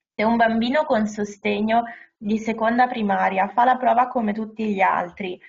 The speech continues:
ma presenta ancora problemi nella lettura,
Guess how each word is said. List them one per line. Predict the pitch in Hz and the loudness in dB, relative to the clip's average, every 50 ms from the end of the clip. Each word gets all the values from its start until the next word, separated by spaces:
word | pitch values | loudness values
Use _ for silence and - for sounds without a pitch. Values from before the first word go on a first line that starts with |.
| - - _ _ _ _ | -20 -20 _ _ _ _
ma | 208 226 220 | -2 -2 0
presenta | 220 233 226 214 233 247 269 - 269 | 0 -2 -2 0 0 0 2 2 2
ancora | 240 226 220 - 233 233 254 262 247 | 2 0 0 0 2 2 2 2 2
problemi | - 220 202 190 202 208 220 233 233 | -2 -8 -10 -6 -4 -4 -2 -2 -2
nella | 233 226 202 196 196 | -2 0 2 2 0
lettura, | 190 190 190 _ _ - 208 202 190 180 175 175 - 208 | 0 -2 -6 _ _ -8 -8 -6 -2 -2 0 0 0 -2